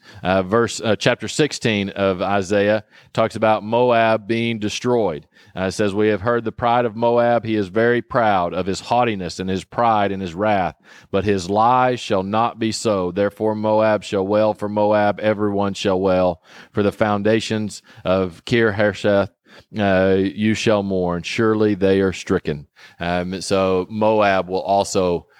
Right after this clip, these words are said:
uh, come and, and be destroyed and receive, uh,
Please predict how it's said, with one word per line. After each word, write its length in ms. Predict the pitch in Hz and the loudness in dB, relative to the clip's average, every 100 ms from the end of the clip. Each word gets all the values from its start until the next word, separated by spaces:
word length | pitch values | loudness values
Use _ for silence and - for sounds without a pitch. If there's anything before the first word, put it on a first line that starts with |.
| - | -12
uh, 240 | - 92 90 | -4 -2 -2
come 360 | - 98 95 98 | -2 -2 0 -2
and, 300 | 85 90 82 - | -4 -6 -6 -4
and 200 | 92 85 | -2 0
be 160 | 92 | 0
destroyed 580 | 90 - 98 92 87 87 | 0 -4 0 2 2 2
and 160 | 85 87 | 0 -2
receive, 680 | 82 - 92 90 85 - - | -2 2 2 2 0 -4 -6
uh, 440 | 85 82 82 85 | -2 2 2 2